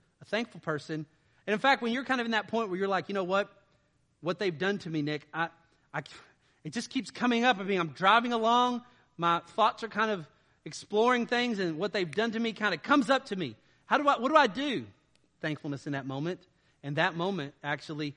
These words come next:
practice thankfulness for the life, death, burial, resurrection of Jesus that's forgiven you of your sin. Practice thankfulness. Take a big look at your own sin and practice thankfulness that you've been forgiven. I, I'm telling you, this can be fought against.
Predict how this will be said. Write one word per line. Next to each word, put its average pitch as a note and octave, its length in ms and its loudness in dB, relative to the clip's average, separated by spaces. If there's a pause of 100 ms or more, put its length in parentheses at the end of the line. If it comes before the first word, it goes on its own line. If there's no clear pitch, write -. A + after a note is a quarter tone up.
(240)
practice F#3 640 0
thankfulness E3+ 640 -6 (220)
for D3+ 80 -12
the C#3 100 -6
life, E3 300 0
death, D3+ 180 -6
burial, D#3 160 -6
resurrection D3+ 460 -6
of B2+ 80 -12
Jesus C3+ 320 -12
that's C#3 180 -14
forgiven C#3+ 380 -10
you C3+ 80 -4
of B2+ 100 -10
your C3 120 -12
sin. D3 280 -10 (320)
Practice D#3+ 540 0 (180)
thankfulness. D#3 600 -8 (260)
Take G#3 200 0
a F3+ 140 2 (240)
big G3 260 2
look G#3 200 0
at G#3+ 160 -6
your F#3+ 120 0
own G#3+ 160 2
sin F3+ 420 -4
and F3 120 -6
practice F3+ 460 -6
thankfulness F#3 460 -4
that - 200 -20
you've E3 140 -14
been F3+ 160 -6
forgiven. E3 540 -6 (420)
I, B3+ 180 2
I'm A3 140 -2
telling D#4 280 4
you, G3 40 -2
this D#4 160 -6
can C4+ 120 0
be A#3 100 0
fought D4 320 0
against. D#3 560 -8